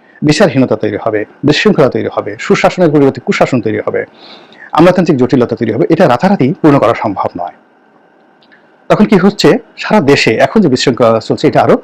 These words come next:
দশ গুণ বেড়ে যাবে। পুরো মাঠ ঘোলা হয়ে যাবে,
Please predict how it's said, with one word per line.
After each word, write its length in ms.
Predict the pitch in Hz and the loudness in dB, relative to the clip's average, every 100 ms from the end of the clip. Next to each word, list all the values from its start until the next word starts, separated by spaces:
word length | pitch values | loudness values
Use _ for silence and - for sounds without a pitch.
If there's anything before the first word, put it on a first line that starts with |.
| - - | -6 -8
দশ 280 | 123 127 110 | 2 2 4
গুণ 140 | 135 294 - 110 | 2 2 0 -2
বেড়ে 180 | 104 | -2
যাবে। 220 | 95 87 - _ _ _ _ - | -2 -6 -12 _ _ _ _ 2
পুরো 320 | 180 196 202 | 6 6 6
মাঠ 460 | 135 127 156 - - - | 4 4 2 -2 -18 -12
ঘোলা 260 | - 123 131 | 0 4 4
হয়ে 180 | 143 151 | 6 4
যাবে, 240 | 165 254 | 4 2